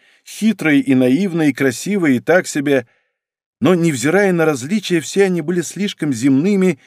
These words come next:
и смертельно скучными, такими же, как и его бывшая жена. Иван женился в Москве, приехал с ней в Нью-Йорк,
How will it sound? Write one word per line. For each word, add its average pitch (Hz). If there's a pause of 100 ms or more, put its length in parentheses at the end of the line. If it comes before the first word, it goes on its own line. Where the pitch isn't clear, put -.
(160)
и 175
смертельно 175
скучными, 113 (460)
такими 160
же, 143
как 139
и 135
его 131
бывшая 131
жена. 107 (1500)
Иван 180
женился 185
в 170
Москве, 113
приехал 107
с -
ней 98
в 87
Нью-Йорк, 110